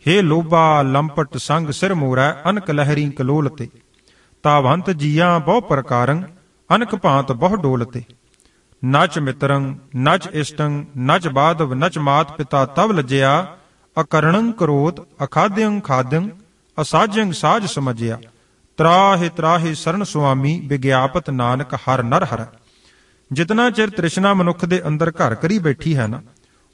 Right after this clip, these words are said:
ਉਨਾ ਚਿਰ ਲੋਭ ਦੀਆਂ ਲਹਿਰਾਂ ਵਿੱਚ ਮਨੁੱਖ ਨੇ ਗੋਤੇ ਖਾਣੇ ਹੀ ਹਨ। ਜਿੰਨਾ ਚਿਰ ਲੋਭ ਹੈ, ਉਨਾ ਚਿਰ ਸੰਤੋਖ ਕਦਾਚਿਤ ਵੀ ਪ੍ਰਾਪਤ ਨਹੀਂ ਹੋ ਸਕਦਾ। ਸੰਤੋਖ ਦੀ ਪ੍ਰਾਪਤੀ ਤੇ ਲੋਭ ਤੋਂ ਛੁਟਕਾਰੇ ਲਈ ਤ੍ਰਿਸ਼ਨਾ ਦੀ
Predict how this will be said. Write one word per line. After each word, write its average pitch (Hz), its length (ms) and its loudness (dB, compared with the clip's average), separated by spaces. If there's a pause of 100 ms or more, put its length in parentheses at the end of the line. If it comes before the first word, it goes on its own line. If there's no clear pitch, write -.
ਉਨਾ 190 300 2
ਚਿਰ 151 480 0
ਲੋਭ 175 280 2
ਦੀਆਂ 175 240 0
ਲਹਿਰਾਂ 165 320 2
ਵਿੱਚ 139 220 -6
ਮਨੁੱਖ 135 340 -6
ਨੇ 156 120 -2
ਗੋਤੇ 131 360 -6
ਖਾਣੇ 135 340 0
ਹੀ 135 140 0
ਹਨ। 98 160 -8 (720)
ਜਿੰਨਾ 175 260 4
ਚਿਰ 202 180 -2
ਲੋਭ 190 320 2
ਹੈ, 165 380 0 (140)
ਉਨਾ 185 240 2
ਚਿਰ 185 180 -4
ਸੰਤੋਖ 156 640 -2
ਕਦਾਚਿਤ 156 600 0
ਵੀ 185 120 0
ਪ੍ਰਾਪਤ 135 400 0
ਨਹੀਂ 131 120 0
ਹੋ 113 120 -4
ਸਕਦਾ। 110 380 -10 (680)
ਸੰਤੋਖ 170 540 0
ਦੀ 240 160 2
ਪ੍ਰਾਪਤੀ 180 600 2
ਤੇ 190 180 0
ਲੋਭ 196 300 2
ਤੋਂ 214 140 0
ਛੁਟਕਾਰੇ 156 500 0
ਲਈ 151 240 0
ਤ੍ਰਿਸ਼ਨਾ 160 520 0
ਦੀ 190 420 -4